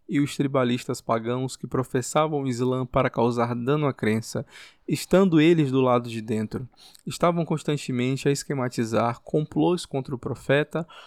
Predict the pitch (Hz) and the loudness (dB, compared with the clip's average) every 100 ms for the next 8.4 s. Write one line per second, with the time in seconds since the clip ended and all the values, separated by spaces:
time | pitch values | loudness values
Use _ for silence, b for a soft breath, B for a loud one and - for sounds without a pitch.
0 | B - - 151 139 127 131 113 117 113 | B -6 2 4 6 4 4 2 -2 -4
1 | 117 117 147 - 147 147 139 - 131 117 | -2 0 0 -2 -4 -4 -4 -6 -8 -8
2 | 113 104 110 - - b b b - 185 | -4 -4 -6 -10 -20 b b b -2 -2
3 | 180 185 175 180 165 - 143 127 _ 151 | 0 -4 -2 -2 -2 -2 -4 -4 _ -2
4 | 170 175 - - 135 127 131 135 - 160 | -2 -4 -8 -4 -2 0 0 -2 -2 -2
5 | - b b b 151 151 - 160 160 143 | -4 b b b -4 -4 0 2 2 2
6 | 151 139 135 147 143 - 135 127 127 143 | 0 0 4 4 2 -2 -4 -4 -4 -6
7 | 147 139 135 151 143 139 139 143 135 135 | -4 -2 -2 -2 -6 -10 -8 -6 -6 -6
8 | 135 - 160 156 | -8 -6 -6 -6